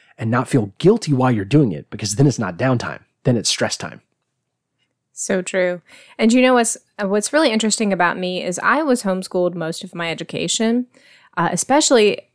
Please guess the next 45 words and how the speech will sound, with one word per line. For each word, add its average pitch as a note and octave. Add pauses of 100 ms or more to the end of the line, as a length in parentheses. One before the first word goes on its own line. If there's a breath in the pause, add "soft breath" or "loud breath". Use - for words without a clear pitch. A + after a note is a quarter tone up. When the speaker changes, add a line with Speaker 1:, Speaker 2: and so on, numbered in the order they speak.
Speaker 2:
as, F#3+
uh, F3
in F3+
high B3
school, F3+
and F3+
I'm E3+
a, E3+
I'm F3
a F3
homeschool G3+
graduate. F3+ (440 soft breath)
My G#3+
mom A3
took G#3
this F#3
approach G#3
that -
she -
allowed F3
me F3+
to F3
create G3
my F3+
own G3
schedule. F#3 (220)
I A2+
Speaker 1:
Right. F3
Speaker 2:
didn't G#3
have F3+
to G#3
do, F3+
uh, E3
specific G#3 (140)
subjects G#3
every G3
week. F#3
I F#3+
just G#3+
knew F#3+
what F#3
my F3+
weekly F3+
goals F3
were, F3